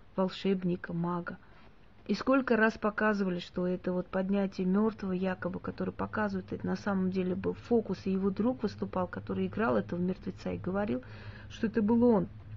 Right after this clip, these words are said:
И что медсестра, которая упала в обморок, на самом деле его жена. И он говорит, не от страха она упала, а потому что вонь была такая. Вот откройте, посмотрите. А что он получил, этот человек, за вот эти игры?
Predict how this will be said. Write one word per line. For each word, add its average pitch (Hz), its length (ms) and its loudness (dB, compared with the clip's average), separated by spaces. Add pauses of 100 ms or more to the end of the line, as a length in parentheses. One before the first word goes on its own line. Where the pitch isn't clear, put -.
(640)
И 208 80 4
что 214 220 4
медсестра, 214 600 4
которая 196 400 0
упала 185 380 2
в 180 140 -4
обморок, 214 420 0
на 185 140 0
самом 190 380 2
деле 180 260 -2 (440)
его 202 300 8
жена. 196 480 6 (480)
И 190 120 2
он 214 160 6
говорит, 202 380 4
не 208 100 4
от 202 140 2
страха 233 360 2
она 180 180 4
упала, 175 300 -2
а - 20 -4
потому 190 240 -4
что - 180 -2
вонь 196 380 6
была 170 240 0
такая. 165 460 -8 (280)
Вот 196 200 4
откройте, 277 500 0
посмотрите. 208 840 -2 (1600)
А 202 100 4
что - 220 2
он 285 140 8
получил, 214 460 2
этот 202 280 0
человек, 190 440 0
за 190 180 0
вот 185 160 -4
эти 185 200 -6
игры? 196 600 0